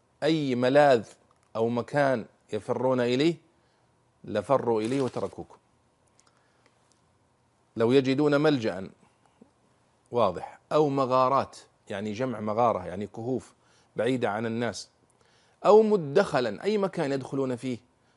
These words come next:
ولو كان جحرا في، في، في باطن الأرض، قال: "لولوا إليه وهم يجمحون".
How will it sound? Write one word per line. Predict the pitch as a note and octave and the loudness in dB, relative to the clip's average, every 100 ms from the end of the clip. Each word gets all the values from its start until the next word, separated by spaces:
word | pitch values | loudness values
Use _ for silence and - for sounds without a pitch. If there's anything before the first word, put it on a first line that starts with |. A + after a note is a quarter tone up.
| _ | _
ولو | - C#3 | -2 -2
كان | C#3 D#3 D3 | 0 0 0
جحرا | D#3 B2+ A2 - _ _ - | -2 -2 -4 -6 _ _ -10
في، | A2 G#2+ | -10 -10
في، | - A2 - | -10 -10 -10
في | A#2 | -10
باطن | A2+ C3 B2+ | -2 -2 -2
الأرض، | A#2+ C#3+ F#3 - _ _ _ _ _ - | -2 -2 -4 -8 _ _ _ _ _ 0
قال: | D3 G3 C#3+ | 6 6 6
"لولوا | C#3+ D3 G#3 F#3+ D3+ C#3 | 2 4 2 2 2 2
إليه | C#3+ C#3+ G3+ E3+ | 2 2 2 0
وهم | B2 B2+ B2 G3 A3 - | 0 0 2 0 0 -8
يجمحون". | - A#2+ D3+ G#3 E3 C3+ - D#3 C#3+ | -8 2 4 4 2 -4 -4 -4 -4